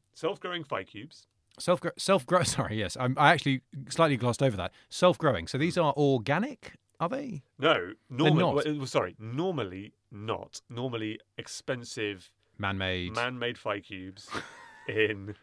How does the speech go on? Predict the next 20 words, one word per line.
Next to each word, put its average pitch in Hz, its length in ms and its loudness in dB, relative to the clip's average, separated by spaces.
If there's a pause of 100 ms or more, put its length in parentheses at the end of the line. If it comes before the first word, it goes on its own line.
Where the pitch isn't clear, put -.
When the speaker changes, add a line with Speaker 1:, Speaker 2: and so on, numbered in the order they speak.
(360)
Speaker 1:
Cold 123 260 -4
War 107 140 -2
factories. 101 680 -10
Speaker 2:
Yes. 90 240 -6 (540)
Speaker 1:
Um, 92 840 -4 (720)
but 104 360 -2 (720)
they 113 240 -2
realise, 101 840 -4 (200)
theoretically, 113 560 -4
you 92 140 -12
should 92 220 -12
be 104 100 -6
able 92 120 -8
to 107 100 -14
self-grow 98 560 -8
a 92 60 -8
Fight 98 260 -10
Cube 98 300 -14 (460)
in 95 100 -12
a 92 180 -8